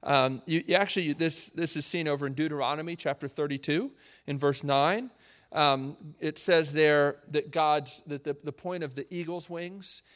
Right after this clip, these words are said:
is to understand that what's significant about eagles, from Moses' perspective, from God's people's perspective at this point in history, is that eagles sort of hover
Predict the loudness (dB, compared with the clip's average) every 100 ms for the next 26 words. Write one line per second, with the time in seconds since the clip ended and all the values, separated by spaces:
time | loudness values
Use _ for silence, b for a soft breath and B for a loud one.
0 | b -10 -6 -6 -6 -6 -6 -4 -4 -4
1 | -6 -4 -6 -6 -6 -6 -6 -8 -2 -2
2 | -2 -4 -4 -4 -8 -8 -10 -10 -14 _
3 | _ _ _ -12 -6 -2 -2 -4 -10 -10
4 | -10 -2 -2 -2 -8 -10 -12 -8 -8 -8
5 | -12 -12 -14 -12 -6 -6 -4 -10 -10 -12
6 | -12 -8 -8 -8 -10 -10 -10 -10 -12 B
7 | B B -6 -4 -6 -6 -6 -6 -2 -4
8 | -4 -10 b b b b -4 -2 -2 -4
9 | 2 2 2 -2